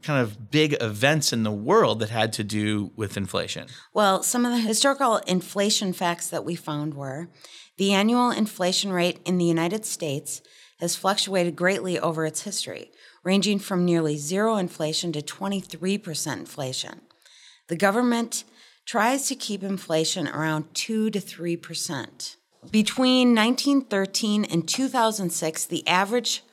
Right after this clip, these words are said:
Speaker 2: rate of inflation in the United States was three point four five percent. At that rate, prices double every twenty-one years.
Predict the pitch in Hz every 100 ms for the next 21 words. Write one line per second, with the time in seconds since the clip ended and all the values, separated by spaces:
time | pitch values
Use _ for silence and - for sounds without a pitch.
0 | _ - 196 190 190 185 - 165 165 175
1 | 165 165 165 160 156 156 170 - 165 156
2 | 156 - 151 - - 190 214 214 185 165
3 | 165 190 214 214 180 170 - - 160 -
4 | - _ - - - 180 202 220 226 156
5 | 143 143 - 190 190 214 - 175 160 156
6 | - 175 196 - 156 156 151 143 147 143
7 | 123 73 -